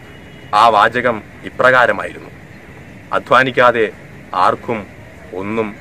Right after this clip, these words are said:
ലഭിക്കുന്നില്ല." ഉറ്റുവീണ മിഴുനീർത്തുള്ളികൾ ഒരിക്കലും അത്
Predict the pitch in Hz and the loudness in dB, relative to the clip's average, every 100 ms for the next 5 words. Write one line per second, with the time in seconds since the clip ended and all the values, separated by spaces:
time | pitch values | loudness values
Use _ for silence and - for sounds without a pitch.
0 | - 92 95 107 120 123 85 82 - - | -18 -14 -12 -10 -8 -8 -8 -12 -16 -20
1 | - - - - - - 123 185 170 165 | -20 -20 -20 -20 -18 -16 -6 -2 0 2
2 | 147 117 - - - 117 120 139 160 151 | 2 0 -6 -20 -18 -6 -2 0 0 -2
3 | 143 123 107 95 - - - - - 104 | -2 0 0 -2 -6 -20 -20 -18 -8 -6
4 | 110 139 135 120 | -2 -2 -2 -2